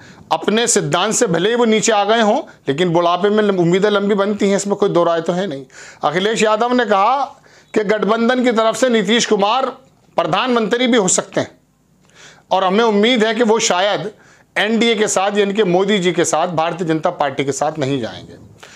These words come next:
ये एक ऐसा प्रपोजल नीतीश कुमार के सामने आया है जो वो कह नहीं पा रहे थे, जो वो बता नहीं पा रहे थे, और अब आकर के इस खेल के रूप में पता चला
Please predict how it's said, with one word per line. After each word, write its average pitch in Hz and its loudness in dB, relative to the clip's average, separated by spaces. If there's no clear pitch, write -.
ये 202 2
एक 240 -2
ऐसा 214 0
प्रपोजल 208 0
नीतीश 175 0
कुमार 202 2
के 208 -2
सामने 185 0
आया 170 2
है 147 -2
जो 175 0
वो 247 2
कह 202 0
नहीं 233 -2
पा 233 0
रहे 240 2
थे, 240 0
जो 170 2
वो 233 2
बता 190 0
नहीं 233 0
पा 220 0
रहे 226 2
थे, 226 0
और 202 0
अब 202 0
आकर 196 0
के 226 0
इस 208 0
खेल 214 -2
के 214 4
रूप 196 0
में 202 0
पता 196 -2
चला 190 0